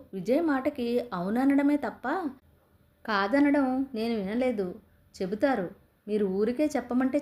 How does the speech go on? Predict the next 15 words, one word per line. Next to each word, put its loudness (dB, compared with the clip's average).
చెప్పరు. -4
ఉమ -2
పేరు 2
ఎత్తండి. -2
బ్రతికి -2
ఉన్నప్పుడు 0
ఉమ 0
తల్లి 0
తన -2
పెళ్లి -2
అంగీకరించలేదని -2
ఎంత -2
బాధపడిందో 2
గుర్తు -6
చేయండి. 0